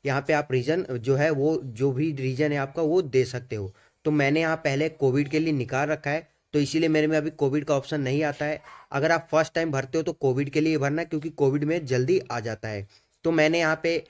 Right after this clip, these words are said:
कोविड, अ, construction of house वाला ऑप्शन दे दिया है।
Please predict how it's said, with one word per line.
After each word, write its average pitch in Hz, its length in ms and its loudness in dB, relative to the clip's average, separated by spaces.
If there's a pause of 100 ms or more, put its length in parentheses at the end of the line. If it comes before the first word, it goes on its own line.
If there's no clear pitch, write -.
(280)
कोविड, 151 400 2
अ, 139 160 2
construction 147 680 -2
of 127 60 -8 (120)
house 143 240 -2
वाला 147 240 2
ऑप्शन 143 280 -2
दे 131 160 2
दिया 143 180 0
है। 151 160 -6